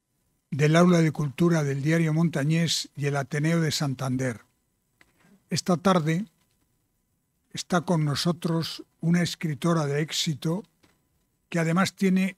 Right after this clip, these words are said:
una especial vinculación no solamente con Cantabria, cosa que primero su apellido la delata, sino que también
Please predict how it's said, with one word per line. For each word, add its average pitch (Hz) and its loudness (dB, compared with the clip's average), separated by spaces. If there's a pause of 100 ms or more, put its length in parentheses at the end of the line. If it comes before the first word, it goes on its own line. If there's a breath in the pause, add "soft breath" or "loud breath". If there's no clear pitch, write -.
(120)
una 180 2
especial 175 0
vinculación 151 0
no 151 0
solamente 165 0
con 165 2
Cantabria, 156 0 (720)
cosa 156 0
que 139 -8 (420)
primero 143 4
su - 0
apellido 147 0
la 147 0
delata, 160 -2 (580)
sino 147 -2
que 170 0
también 156 0